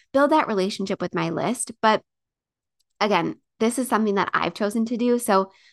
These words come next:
I'm not what you'd call a plain text email purist,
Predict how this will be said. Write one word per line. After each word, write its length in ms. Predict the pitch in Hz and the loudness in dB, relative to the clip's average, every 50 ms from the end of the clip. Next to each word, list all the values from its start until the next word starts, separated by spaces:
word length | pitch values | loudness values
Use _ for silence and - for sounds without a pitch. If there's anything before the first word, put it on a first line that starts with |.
| _ _ _ _ - | _ _ _ _ 0
I'm 320 | 208 247 262 262 262 240 | 2 4 4 4 6 6
not 320 | 208 180 180 208 - - 180 | 6 6 6 6 4 4 2
what 160 | 196 160 - | 0 0 0
you'd 180 | - 202 - | 0 -2 -4
call 420 | - - - 190 175 175 185 180 165 - | -6 -2 2 4 6 6 6 4 2 0
a 120 | - 175 | -2 -2
plain 360 | 175 - - - 170 165 165 185 | -2 -4 -4 -2 0 0 0 0
text 320 | - 190 160 - - - - - | 0 -2 -2 -2 -6 -10 -4 -2
email 400 | 175 180 165 160 156 156 156 - - _ - | 0 2 4 4 2 2 0 -2 -8 _ -20
purist, 640 | - - - 160 - 165 170 226 262 269 269 - | -16 -8 -6 -4 -2 0 0 0 0 -2 -4 -8